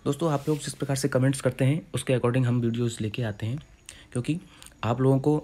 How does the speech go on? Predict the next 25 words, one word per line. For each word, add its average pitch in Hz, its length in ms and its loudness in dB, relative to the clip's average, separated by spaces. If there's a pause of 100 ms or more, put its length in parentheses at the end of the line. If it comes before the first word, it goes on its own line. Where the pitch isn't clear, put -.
सारी 123 220 -2
इन्फॉर्मेशन 131 440 0 (280)
देना 127 200 0
ही 131 160 0
हमारा 113 260 -2
काम 107 220 -2
होता 101 220 -4
है। 95 160 -10 (300)
ठीक 120 140 -8
है, 190 140 -2 (720)
तो 113 360 2
दोस्तों, 131 280 0
ये 135 100 6
इन्फॉर्मेशन 131 420 2
है 143 220 -2 (220)
और 107 280 -6 (600)
उम्मीद 135 200 4
करता 135 240 2
हूँ 147 80 6
ये 135 100 6
जानकारी 117 320 2
आपको 113 240 2
अच्छी 110 160 2
लगी 139 200 2
होगी। 135 180 0